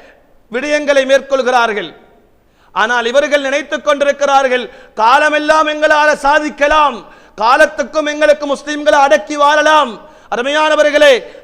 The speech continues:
பலஸ்தீன் என்பது ஒரு முஸ்லிம்களுடைய தனிப்பட்ட மண் அல்ல, ஒட்டுமொத்த இஸ்லாமிய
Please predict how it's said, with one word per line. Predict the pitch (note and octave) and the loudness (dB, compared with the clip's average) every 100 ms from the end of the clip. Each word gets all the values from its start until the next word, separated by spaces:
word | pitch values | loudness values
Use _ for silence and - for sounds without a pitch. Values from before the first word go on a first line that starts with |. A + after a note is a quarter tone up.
| - | -2
பலஸ்தீன் | A#3+ D4 - - D4+ E4 D#4 | 2 2 0 -8 -4 -2 -2
என்பது | D4+ D4+ D4+ D4+ C#4 A#3 - - A3+ | -4 0 2 4 2 2 -4 -4 0
ஒரு | C4 C4 | 2 2
முஸ்லிம்களுடைய | C#4 - C#4 D4+ D#4 D#4 D4+ - | -2 -8 -8 -4 -2 0 0 0
தனிப்பட்ட | C#4+ G#3 - D4+ - D4 | -2 -2 0 0 2 0
மண் | D4 D4+ D4+ | 0 -2 -4
அல்ல, | D4+ D4+ D#4+ B3+ - - - | 2 6 6 4 -6 0 2
ஒட்டுமொத்த | C4+ - D#4+ D#4+ D#4+ D#4+ D#4 | 2 -2 0 0 0 -2 0
இஸ்லாமிய | D4 D#4+ E4 D#4 | 2 4 4 4